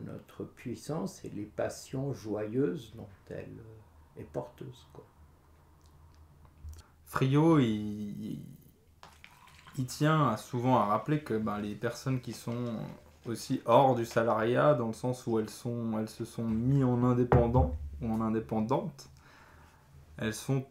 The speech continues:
Speaker 2: tout aussi soumises, euh, à la subordination capitaliste et parfois sans s'en rendre compte. <laughs>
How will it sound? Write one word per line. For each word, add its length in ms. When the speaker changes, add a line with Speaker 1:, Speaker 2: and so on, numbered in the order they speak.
Speaker 2:
tout 260
aussi 280
soumises, 760
euh, 420
à 40
la 160
subordination 800
capitaliste 880
et 520
parfois 320
sans 180
s'en 200
rendre 240
compte. 500
<laughs> 60